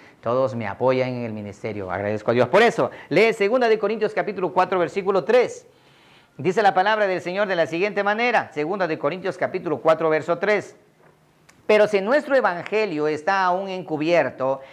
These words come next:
entre los que se pierden está encubierto". Notarás esto. "En los cuales el Dios de este siglo cegó el entendimiento de los incrédulos", en otras palabras, desordenó, apagó la luz,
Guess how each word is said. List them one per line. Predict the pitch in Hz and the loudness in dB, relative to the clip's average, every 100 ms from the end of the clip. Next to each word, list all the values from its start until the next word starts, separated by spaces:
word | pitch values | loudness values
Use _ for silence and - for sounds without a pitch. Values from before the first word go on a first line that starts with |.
| - - - | -20 -16 2
entre | 214 240 226 214 202 | 4 4 0 0 2
los | 180 180 | 2 0
que | 175 156 | -2 -2
se | 160 147 | -2 -4
pierden | - 220 262 277 269 277 262 | -8 -4 0 0 0 -4 -2
está | 214 185 - 208 214 | -4 -2 2 2 2
encubierto". | 214 214 208 214 226 262 254 254 160 - _ _ _ _ _ _ _ _ _ _ _ | -2 -4 -2 0 2 0 0 -4 -4 -12 _ _ _ _ _ _ _ _ _ _ _
Notarás | 123 117 117 123 147 | -8 -4 2 2 2
esto. | 202 - - _ _ _ _ _ _ - - _ | -4 -6 -16 _ _ _ _ _ _ -20 -20 _
"En | 190 202 202 190 | 4 4 4 4
los | 185 175 - | 4 2 -4
cuales | 190 202 196 120 - _ _ _ _ _ _ _ _ - | -2 0 0 -4 -12 _ _ _ _ _ _ _ _ 0
el | 127 127 | 2 2
Dios | 107 135 160 208 202 | -2 2 4 4 2
de | 202 - | 0 0
este | 208 208 226 | -2 0 -2
siglo | 220 226 202 135 131 135 139 - _ _ _ _ _ | -2 -6 -4 0 0 0 -2 -12 _ _ _ _ _
cegó | - - 135 117 139 175 220 | -20 -4 -2 2 4 6 6
el | 240 233 | 2 0
entendimiento | 233 226 214 220 202 214 202 208 214 214 214 196 | -4 -2 -2 -2 -4 -4 -4 -2 -2 -2 0 0
de | 175 | 0
los | 165 160 | 0 -2
incrédulos", | 160 139 165 180 151 131 127 | -6 -2 0 0 0 -4 -4
en | 120 | -4
otras | 131 147 | -4 -6
palabras, | - 139 139 135 113 | -2 0 2 0 0
desordenó, | 120 - 131 123 131 135 147 127 113 | -4 -2 -2 0 -2 0 0 2 0
apagó | 110 110 120 | 0 0 2
la | 147 165 | 4 4
luz, | 147 120 - | 2 -4 -10